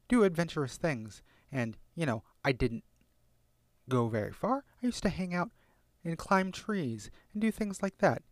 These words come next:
You know, childish shit. But you know what? I live in an apartment complex. And when I go climb a tree and read a book, 'cause I'm that kind of awkward, weird,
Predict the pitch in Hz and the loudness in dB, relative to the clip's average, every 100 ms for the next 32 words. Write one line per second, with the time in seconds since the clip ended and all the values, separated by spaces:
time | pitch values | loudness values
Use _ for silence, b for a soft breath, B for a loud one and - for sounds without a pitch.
0 | _ - 131 113 139 _ _ _ _ _ | _ -2 0 0 -4 _ _ _ _ _
1 | _ _ _ _ _ _ _ _ - 240 | _ _ _ _ _ _ _ _ 6 8
2 | 117 110 82 - - - - - - _ | 8 4 -4 -6 -8 -10 -18 -20 -20 _
3 | _ _ _ _ _ _ _ _ B B | _ _ _ _ _ _ _ _ B B
4 | B - 135 117 117 123 120 180 233 - | B 0 0 0 0 0 2 0 -2 -10
5 | - _ _ _ _ _ 180 170 143 147 | -20 _ _ _ _ _ 2 2 2 -4
6 | - 208 185 117 110 - 104 - - - | 0 0 0 -4 -6 -6 -10 -12 -18 -20
7 | _ B B B B B 123 113 107 - | _ B B B B B -6 -6 -10 -16
8 | - 123 120 147 - - 143 135 123 - | -6 -4 0 0 0 -2 -2 -2 -4 -2
9 | 226 185 165 b 117 113 135 120 110 214 | 0 2 0 b -8 0 0 0 0 -4
10 | - - _ - - - - 143 123 - | -2 -8 _ -20 -20 -20 -2 0 0 -2
11 | _ _ _ _ - 208 143 - 113 107 | _ _ _ _ 0 4 2 2 -2 -2
12 | 107 - 110 - 107 107 107 _ _ - | -2 2 2 2 -2 -4 -6 _ _ -6
13 | 113 110 113 110 113 | -2 0 0 -2 -4